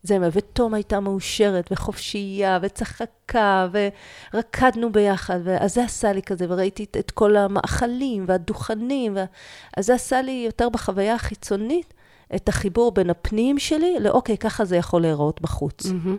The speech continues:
Speaker 1: לזה אני נמשכת. אז זה
Speaker 2: כן.
Speaker 1: היה... תורך.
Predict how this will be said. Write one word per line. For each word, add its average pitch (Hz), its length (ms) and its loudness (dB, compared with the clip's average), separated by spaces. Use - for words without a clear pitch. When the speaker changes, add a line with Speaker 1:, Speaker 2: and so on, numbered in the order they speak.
Speaker 1:
לזה 180 420 4
אני 175 160 2
נמשכת. 147 540 -6
אז 151 120 -8
זה 175 100 2
Speaker 2:
כן. 165 80 2
Speaker 1:
היה... 147 360 0
תורך. 156 420 -2